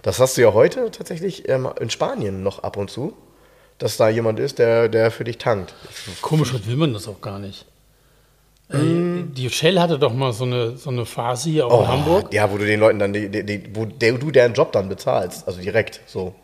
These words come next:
Speaker 2: So mehr
Speaker 1: Ne?
Speaker 2: oder weniger,
Speaker 1: Kriegst so eine
Speaker 2: genau.
Speaker 1: Karte
Speaker 2: Da,
Speaker 1: mit und dann
Speaker 2: da
Speaker 1: sagen
Speaker 2: kommt einer und
Speaker 1: Ja.
Speaker 2: der will dann Luftdruck, Öl kontrollieren, Wasser auffüllen und tanken. Ich sag, „Nee, mach ich selber.“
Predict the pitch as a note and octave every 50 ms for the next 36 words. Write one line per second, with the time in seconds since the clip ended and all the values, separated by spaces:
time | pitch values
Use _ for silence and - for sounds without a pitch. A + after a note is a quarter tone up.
0 | _ _ - - D3 C#3 C#3 C#3+ D3 D3+ D3 C3+ B2 C#3 E3 E3+ E3 C3+ A#2+ A#2+
1 | - A2+ D3 C#3 C3 C3+ C#3 C#3 D3+ D3+ D#3+ C#3 C#3 C#3+ C#3+ C3+ C3 C3 B2+ B2+
2 | B2+ B2 C3+ C3+ C3 C3 C#3+ D#3+ F3+ F3 F3+ D3+ E3 F3 F3 F3 E3 D#3+ D3 -
3 | - - - - - D3 C#3+ C#3 C#3 C3+ C3 - - - - - _ - D3+ D#3
4 | E3 D#3 C#3+ C#3 C#3+ D3 - - A#2 A#2 D3+ F3+ E3+ - - - F3+ F3 E3+ E3
5 | - - - - - D#3 D#3+ F3+ F3+ - - - - F3 E3 D#3 - - F3+ D3
6 | C3+ C3+ D3 E3 E3+ E3 D#3+ D#3+ D#3 C3+ C3 D#3 D3+ - G3+ E3+ D3+ D#3 E3 D#3
7 | - - E3+ E3 E3 E3 E3 D3+ C#3 C3+ - - - E3 F#3 G3+ F3+ D3 C#3+ C#3
8 | B2+ A2+ A2 B2 B2 A#2 A2+ A#2 B2 B2 B2+ B2+ B2+ A#2 - - B2+ A#2+ A#2+ B2
9 | -